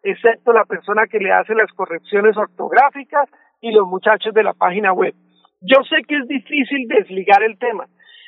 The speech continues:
Y también tengo que decirle algo, más que él mandarme a investigar sobre algunas cosas,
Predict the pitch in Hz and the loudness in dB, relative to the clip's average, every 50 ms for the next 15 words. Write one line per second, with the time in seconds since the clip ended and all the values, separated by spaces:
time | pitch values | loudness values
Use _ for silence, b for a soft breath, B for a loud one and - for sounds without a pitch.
0 | b b - 247 240 185 - 240 214 214 202 233 240 214 190 262 254 269 262 - | b b -6 -4 0 2 2 2 0 0 0 0 0 2 2 0 -2 -2 0 2
1 | 269 262 262 226 - 262 247 254 254 262 262 254 247 214 - - 359 170 185 208 | 2 2 2 0 -2 -6 0 2 4 6 6 4 2 0 -4 -10 -12 -12 -4 0
2 | 233 254 277 277 - _ _ - 302 302 285 285 294 302 302 285 269 262 247 240 | 2 2 2 2 -2 _ _ -6 -2 0 2 2 2 2 2 2 0 0 0 2
3 | 220 247 247 254 247 254 269 277 262 233 208 214 196 _ - 202 185 202 220 214 | 4 4 6 6 4 0 -6 -8 -4 0 0 0 0 _ -10 -6 0 2 2 2
4 | 214 190 - 247 247 220 202 185 165 170 196 214 226 214 - - 240 233 226 190 | 2 0 -2 -2 0 0 -2 -2 -4 -4 -4 -2 -2 -4 -2 2 4 4 4 2
5 | 220 226 208 | 0 -4 -4